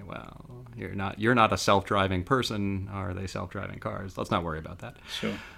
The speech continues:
Speaker 1: But self-driving cars are the most obvious kind of technology where they're going to be making decisions that could potentially affect the safety of human beings. Uh, they're going to be making choices about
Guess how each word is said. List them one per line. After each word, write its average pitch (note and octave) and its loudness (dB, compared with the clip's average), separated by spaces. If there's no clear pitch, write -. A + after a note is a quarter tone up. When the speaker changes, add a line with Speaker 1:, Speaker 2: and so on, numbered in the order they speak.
Speaker 1:
But C3 10
self-driving D#3+ 10
cars C3 12
are B2 0
the B2 4
most A#2 6
obvious A2+ 8
kind A2 4
of F#2+ 2
technology G2+ 6
where G#2 8
they're G2+ 8
going B2+ 8
to A#2 -2
be A2+ 2
making G#2+ 4
decisions G2 4
that - 4
could E3+ 2
potentially A#2 2
affect G2+ 4
the G2+ 6
safety G2 2
of F2+ 2
human F#2 2
beings. C3 2
Uh, G#2 8
they're A2 8
going A2+ 6
to A2 6
be G#2 4
making A2 4
choices G#2 4
about G2 6